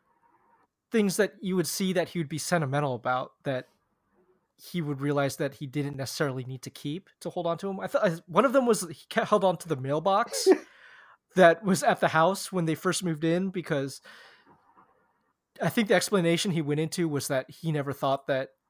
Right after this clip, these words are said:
Speaker 1: as, like, the child of immigrant parents, he'd be able to afford such a nice ha-, home out here in California. And then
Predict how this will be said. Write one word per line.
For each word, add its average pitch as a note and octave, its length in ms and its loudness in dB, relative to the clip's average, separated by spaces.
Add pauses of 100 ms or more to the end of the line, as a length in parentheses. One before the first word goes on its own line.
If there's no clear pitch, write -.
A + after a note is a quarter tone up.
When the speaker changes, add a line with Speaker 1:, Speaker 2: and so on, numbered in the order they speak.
Speaker 1:
as, - 200 -10
like, D#3 200 -6
the - 60 -20
child C#3+ 220 0
of C3 60 -6
immigrant C3 420 -8
parents, C#3 320 -6
he'd C#3 100 -10
be C3 60 -8
able B2+ 160 -8
to B2+ 60 -8
afford C3+ 360 -6
such - 200 -12
a C#3 40 -8
nice B2+ 240 -8
ha-, D3 240 -4
home C#3+ 500 -4 (460)
out C#3 140 -6
here D3 120 -6
in C3 80 -8
California. C#3+ 880 -4
And C3 160 -10
then B2 340 -12